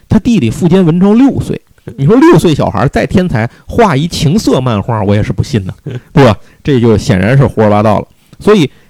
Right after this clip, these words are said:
这个东西明显就是胡扯。那这东西到底是什么呢？后来我查到啊，这东西是一个跟恶魔爱神就八关，八竿子打不到一块儿的一个，呃，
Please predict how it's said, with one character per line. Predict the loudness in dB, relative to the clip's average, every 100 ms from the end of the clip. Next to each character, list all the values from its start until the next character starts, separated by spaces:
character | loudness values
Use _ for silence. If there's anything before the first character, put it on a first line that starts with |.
| -4
这 | 0
个 | 0
东 | 0 0
西 | 2
明 | 0 0
显 | 0 0
就 | 0
是 | 0
胡 | -2 -4
扯。 | -6 -10
那 | -6 0
这 | 0
东 | 2
西 | 0 -2
到 | 0 0
底 | 0 -4
是 | -6
什 | -6
么 | -12
呢？ | -14 -16 _ _
后 | -2 0
来 | 0
我 | -2
查 | -4 -6
到 | -4
啊， | -4 -6
这 | -6
东 | -4 -2
西 | -2
是 | -4
一 | -2
个 | -2 -2 _ _ -6
跟 | -2 0
恶 | 0 0
魔 | 0
爱 | 0 -2
神 | -2 -2
就 | -4
八 | -2 -4
关， | -2 -2 -2
八 | -4 -2
竿 | -2
子 | -4
打 | -8 -4
不 |
到 | -2
一 | -2
块 | -4 -6
儿 |
的 | -6
一 | -6
个， | -6 -6 -8 _ _ _
呃， | -14 -14